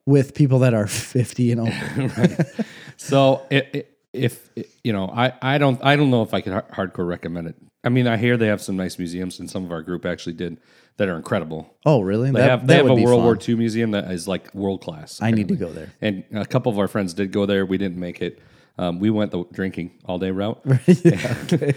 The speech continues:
Speaker 2: <laughs> We figured they wouldn't have drinks at the World War Two museum,
Speaker 1: Probably
Speaker 2: so
Speaker 1: not. Probably not.
Speaker 2: Um, but not drinking, like, hardcore, but you're just walking around into this bar, have a drink, stay there for thirty minutes, walk down the
Speaker 1: That
Speaker 2: road, go to
Speaker 1: sounds
Speaker 2: the next
Speaker 1: wonderful.
Speaker 2: bar, walk in there. This guy might have a band playing over here.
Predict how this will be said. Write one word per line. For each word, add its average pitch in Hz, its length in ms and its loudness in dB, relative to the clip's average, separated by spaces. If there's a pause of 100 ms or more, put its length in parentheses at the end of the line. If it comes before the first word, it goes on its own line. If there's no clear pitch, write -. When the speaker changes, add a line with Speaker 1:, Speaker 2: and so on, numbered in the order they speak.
Speaker 2:
<laughs> 185 100 0
We 110 100 -2
figured 110 300 2
they 101 100 0
wouldn't 104 240 2
have 104 180 0
drinks 107 280 -2
at 104 60 -6
the 98 80 0
World 101 180 0
War 104 140 0
Two 117 160 0
museum, 110 320 0
Speaker 1:
Probably 160 220 4
Speaker 2:
so 107 80 2
Speaker 1:
not. 92 300 -4 (240)
Probably 104 200 -2
not. 120 100 0 (200)
Speaker 2:
Um, 92 260 -4
but 104 440 0 (240)
not 196 220 2
drinking, 143 300 2
like, 110 180 -2
hardcore, 117 680 0 (640)
but 143 100 -4
you're 139 120 0
just 131 120 -6
walking 104 260 0
around 120 280 0
into 120 160 0
this 110 140 0
bar, 123 280 2 (100)
have 107 200 -6
a - 20 -4
drink, 113 440 -2 (640)
stay - 300 -6
there 110 140 0
for 113 200 -6
thirty 113 320 -2
minutes, 104 440 -6 (160)
walk 104 260 -6
down 113 280 -2
the 120 60 -4
Speaker 1:
That 110 80 -4
Speaker 2:
road, 110 60 0
go 120 80 2
to 135 60 0
Speaker 1:
sounds 110 300 2
Speaker 2:
the 113 60 0
next 120 220 4
Speaker 1:
wonderful. 107 160 0
Speaker 2:
bar, 120 240 0
walk 110 220 -4
in 113 80 -4
there. 120 280 0
This 110 200 -6
guy 107 260 -2
might 104 220 -2
have 104 100 -2
a 104 60 -8
band 104 280 -2
playing 107 220 -4
over 104 220 -4
here. 110 240 -6